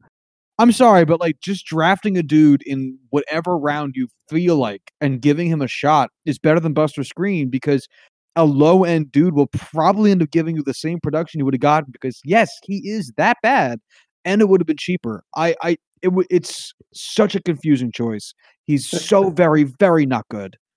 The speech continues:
Speaker 1: Um,
Speaker 2: I love it. I
Speaker 1: Yeah,
Speaker 2: fucking
Speaker 1: fuck
Speaker 2: love
Speaker 1: this
Speaker 2: it.
Speaker 1: guy.
Speaker 2: Uh, they also signed Cordarrelle Patterson to a two-year, ten million dollar deal. Um,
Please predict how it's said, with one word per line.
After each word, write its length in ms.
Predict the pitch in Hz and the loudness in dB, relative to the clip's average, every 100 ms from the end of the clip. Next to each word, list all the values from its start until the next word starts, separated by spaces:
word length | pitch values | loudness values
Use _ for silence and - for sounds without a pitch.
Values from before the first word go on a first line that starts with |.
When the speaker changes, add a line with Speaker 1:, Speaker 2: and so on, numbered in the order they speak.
| _ _ - | _ _ -12
Speaker 1:
Um, 460 | 117 113 110 101 _ _ 165 175 - _ _ | -6 -4 -4 -8 _ _ -20 -20 -20 _ _
Speaker 2:
I 40 | 110 | -2
love 340 | 98 85 82 | -2 -4 -4
it. 100 | 82 | -8
I 40 | - _ _ _ | -10 _ _ _
Speaker 1:
Yeah, 320 | 190 143 101 | 0 2 0
Speaker 2:
fucking 240 | 95 - - | -6 -12 -12
Speaker 1:
fuck 80 | - | -6
Speaker 2:
love 160 | 131 | -6
Speaker 1:
this 120 | - | -6
Speaker 2:
it. 40 | - | -10
Speaker 1:
guy. 280 | 90 92 107 _ _ _ _ _ _ _ _ _ _ _ _ - | -14 -16 -18 _ _ _ _ _ _ _ _ _ _ _ _ 0
Speaker 2:
Uh, 200 | - 107 | 4 6
they 120 | 101 107 | 6 6
also 320 | 117 120 113 | 4 2 -2
signed 480 | - 110 104 101 95 | -2 -2 -2 -6 -6
Cordarrelle 580 | - 117 104 95 87 | -2 0 0 0 -2
Patterson 680 | - 147 139 135 - 135 131 | -4 -2 -2 -2 -6 -8 -8
to 160 | 127 110 | -10 -8
a 60 | 101 | -8
two-year, 440 | - 117 110 107 | -6 -6 -4 -6
ten 260 | 104 117 107 | -6 -10 -8
million 280 | 107 104 | -6 -4
dollar 260 | 104 107 104 | -2 0 -2
deal. 460 | 98 104 101 101 - _ _ _ _ _ _ _ _ | -4 -4 -4 -6 -10 _ _ _ _ _ _ _ _
Um, 720 | 107 107 101 101 98 95 95 | -2 0 -2 -4 -6 -10 -14